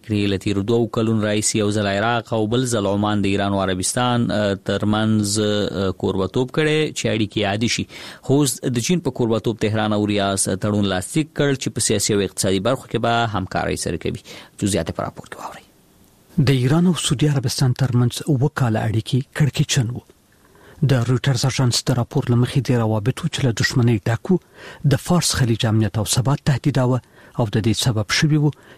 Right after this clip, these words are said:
Speaker 2: چې له یمنه تر سوریې شخړې ورسره تودې شي.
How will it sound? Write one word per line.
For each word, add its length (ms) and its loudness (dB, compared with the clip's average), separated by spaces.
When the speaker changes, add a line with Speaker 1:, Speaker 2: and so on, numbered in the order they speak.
Speaker 2:
چې 140 0
له 140 4
یمنه 280 4
تر 140 0
سوریې 440 0
شخړې 300 0
ورسره 380 0
تودې 340 2
شي. 120 -2